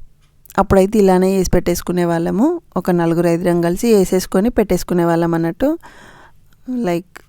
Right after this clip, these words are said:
ఆగస్ట్ ఫిఫ్టీన్త్, ట్వంటీ సిక్స్ జనవరికి అప్పుడు ఇవే ఎక్కువ పెట్టేసుకునే వాళ్ళము.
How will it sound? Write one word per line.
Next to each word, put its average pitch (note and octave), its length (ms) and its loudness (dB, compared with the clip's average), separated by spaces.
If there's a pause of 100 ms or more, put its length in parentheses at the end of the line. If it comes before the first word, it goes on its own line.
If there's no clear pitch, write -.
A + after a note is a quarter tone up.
(1040)
ఆగస్ట్ F#3 320 -4
ఫిఫ్టీన్త్, F3 480 -4 (880)
ట్వంటీ F3+ 340 0
సిక్స్ - 260 -6 (160)
జనవరికి E3+ 640 -4 (1200)
అప్పుడు F3+ 260 -2
ఇవే F3+ 220 0
ఎక్కువ F3 220 -4
పెట్టేసుకునే E3 560 -4
వాళ్ళము. D#3 340 -6